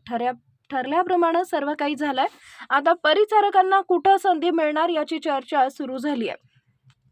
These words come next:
विधानसभा निवडणूक जाहीर होताच परिचारकांना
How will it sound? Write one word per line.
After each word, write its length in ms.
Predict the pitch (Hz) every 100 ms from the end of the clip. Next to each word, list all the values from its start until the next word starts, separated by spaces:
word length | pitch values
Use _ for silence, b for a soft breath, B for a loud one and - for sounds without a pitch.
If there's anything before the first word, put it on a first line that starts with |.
| _ -
विधानसभा 680 | 247 233 240 277 339 302 349
निवडणूक 460 | 320 302 285 302 285
जाहीर 340 | 294 269 302 349
होताच 420 | 349 330 349 -
परिचारकांना 840 | 302 311 311 320 302 302 294 294